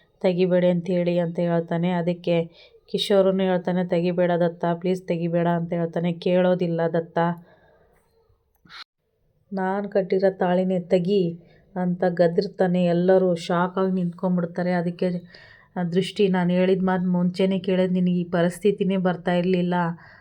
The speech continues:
ಅಂತ ಶರು ಮಾತಾಡ್ತಾಳೆ. ಮನೆಯವರೆಲ್ಲ ಏನು ಹೇಳಿದ್ರು ಕೇಳಲ್ಲ. ಅಲ್ಲಿಗೆ ಸುಮೀರಣ್ಣ ಹೇಳ್ತಾನೆ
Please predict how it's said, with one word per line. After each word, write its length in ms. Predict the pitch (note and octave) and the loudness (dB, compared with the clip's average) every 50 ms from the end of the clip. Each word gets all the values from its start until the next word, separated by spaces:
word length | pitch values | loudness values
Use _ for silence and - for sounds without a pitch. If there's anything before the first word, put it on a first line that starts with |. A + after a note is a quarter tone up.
| - _ - | -20 _ -6
ಅಂತ 340 | F#3 F3+ F3+ F3+ F3+ F3 F3 F#3+ F3+ F3 E3 E3 E3 E3 _ _ _ _ _ _ | -2 0 0 0 0 0 2 2 2 2 2 0 -4 -10 _ _ _ _ _ _
ಶರು 380 | - - - G3 F#3+ F#3 F#3 F#3+ F3+ E3+ E3 E3+ E3 _ _ _ _ _ _ _ - | -10 -4 0 2 2 4 4 4 2 2 0 -4 -8 _ _ _ _ _ _ _ -6
ಮಾತಾಡ್ತಾಳೆ. 760 | F#3 F#3 F#3 F3+ F3+ F3+ F#3+ F#3 F3 E3+ E3+ F3+ E3+ E3+ F3 F3 E3+ E3+ - - - - - - | -2 0 0 0 2 2 2 0 0 -2 -2 -2 0 0 0 -2 -4 -6 -12 -18 -20 -18 -10 -4
ಮನೆಯವರೆಲ್ಲ 500 | F#3+ F#3 F#3+ G3 G3 F#3+ G3 F#3+ F#3+ F#3+ F#3+ F#3 | -2 0 2 2 4 4 4 4 4 4 4 4
ಏನು 200 | F3+ F#3 F#3 F#3 F#3 | 2 2 2 2 0
ಹೇಳಿದ್ರು 280 | F#3 F3+ F3+ F#3 F#3 F#3 | 0 0 0 0 0 -2
ಕೇಳಲ್ಲ. 420 | F3+ - F#3 F3 E3+ E3+ F3 E3+ F3 F3 E3+ | -2 -2 -2 0 0 0 2 2 0 0 0
ಅಲ್ಲಿಗೆ 440 | E3+ F#3 F#3 F#3 F#3 F3 F#3 F#3 F3 E3+ E3+ E3+ - _ _ _ _ _ _ _ _ _ _ _ _ _ _ | 0 0 0 0 0 2 2 2 0 0 -4 -6 -12 _ _ _ _ _ _ _ _ _ _ _ _ _ _
ಸುಮೀರಣ್ಣ 600 | - - - F#3+ G3 G3 G3+ G#3 G3+ F#3+ F#3+ F#3 F#3+ F#3+ F#3 | -8 -6 -2 -2 0 0 2 2 2 2 2 0 0 0 0
ಹೇಳ್ತಾನೆ 480 | F#3 F#3 F3+ E3+ F3 F3+ F3 F3 F3 | 0 0 0 0 -2 -2 -2 0 0